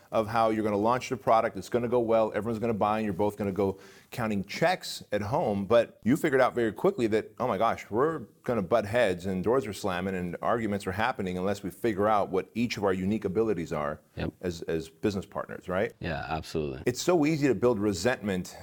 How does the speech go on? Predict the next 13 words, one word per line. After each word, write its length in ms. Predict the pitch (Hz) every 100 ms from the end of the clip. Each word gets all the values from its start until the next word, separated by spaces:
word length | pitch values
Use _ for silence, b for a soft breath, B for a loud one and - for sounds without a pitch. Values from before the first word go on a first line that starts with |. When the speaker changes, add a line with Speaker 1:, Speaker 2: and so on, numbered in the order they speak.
| -
Speaker 1:
in 100 | 101
a 60 |
business 420 | - - 120 107
partnership 720 | - - 92 90 82 98 90 - -
if 420 | 113 120 - - -
the 300 | 95 107 -
efforts 440 | 110 - 101 - -
are 100 | 98
lopsided 640 | 92 107 - 98 85 92 -
or 240 | 156 170
if 80 | 120
they're 100 | 131
perceived 680 | - 127 - 214 165 -